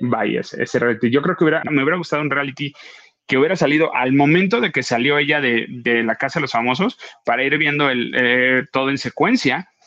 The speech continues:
Pero ahorita ya que pasó, que ya, ya, pues ya sabemos que el Team Infierno valió queso, que ya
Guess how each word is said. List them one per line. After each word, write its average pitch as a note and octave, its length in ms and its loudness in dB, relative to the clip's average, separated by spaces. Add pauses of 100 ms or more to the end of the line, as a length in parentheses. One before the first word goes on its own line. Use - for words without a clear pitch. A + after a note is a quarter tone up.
(380)
Pero A#2 340 2
ahorita E3 640 2
ya E3 240 0
que E3 120 -4
pasó, D#3+ 500 0
que C#3 120 -2
ya, D#3 260 0
ya, D3 580 -2 (140)
pues C3+ 120 -4
ya D#3+ 180 2
sabemos E3 320 0
que B2+ 80 -2
el A#2 80 -4
Team D#3+ 160 2
Infierno D3 440 0
valió C3+ 240 2
queso, D#3 480 0 (320)
que B2+ 520 2
ya C#3+ 600 0